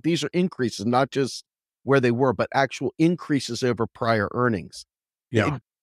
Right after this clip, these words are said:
Speaker 1: the actual salaries of individuals, however, only rose one point six percent as
Speaker 2: Yeah.
Speaker 1: opposed to the eight hundred percent and
Speaker 2: Yeah.
Speaker 1: three hundred percent of Amazon and others.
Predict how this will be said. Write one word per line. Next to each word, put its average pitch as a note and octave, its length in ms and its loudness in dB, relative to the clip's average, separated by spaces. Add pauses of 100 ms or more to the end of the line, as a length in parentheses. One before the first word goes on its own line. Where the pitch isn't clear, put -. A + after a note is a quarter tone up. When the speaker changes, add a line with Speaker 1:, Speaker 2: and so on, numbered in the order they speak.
(520)
Speaker 1:
the C3+ 220 4 (140)
actual D#3 720 0 (100)
salaries F3 840 2
of G#2+ 140 2
individuals, A2 720 2
however, G2+ 520 0
only D#3 300 4
rose A#2 500 2
one C3 300 2
point - 340 -2
six - 360 -2
percent A2 520 -2 (320)
as C#3 160 2
Speaker 2:
Yeah. D#3 40 0
Speaker 1:
opposed D#3 360 0
to D3+ 80 2
the B2+ 160 0
eight D#3+ 200 2
hundred F#3 360 4
percent - 520 -2 (320)
and D3+ 180 0
Speaker 2:
Yeah. G3 80 -8
Speaker 1:
three A3 160 4
hundred D#3 380 2
percent C3+ 340 0
of A2 80 2
Amazon C#3 600 4
and B2 80 2
others. C3 360 2